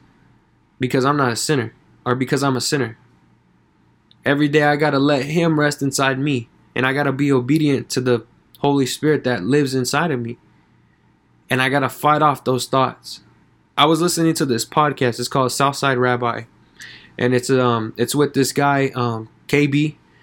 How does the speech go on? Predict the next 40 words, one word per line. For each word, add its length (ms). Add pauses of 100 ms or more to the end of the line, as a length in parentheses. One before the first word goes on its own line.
(600)
It's 280
a 200
Christian 340
rapper. 480 (140)
His 120
name's 200
K 180
B. 300 (320)
Bad 340
Christian 260
rapper. 280
He 60
has 140
this 140
song 280
called 300
King 260
Jesus. 560 (680)
Fire 360
song. 400 (240)
K 200
B 300
and, 260
um, 280
No 140
Big 240
Deal. 300 (500)
It's 120
a 60
fire 260
song. 340 (760)
And, 200
um, 340 (560)
and 140
his, 240
um, 200
best 300
friend, 260
Amin 280
Hudson. 420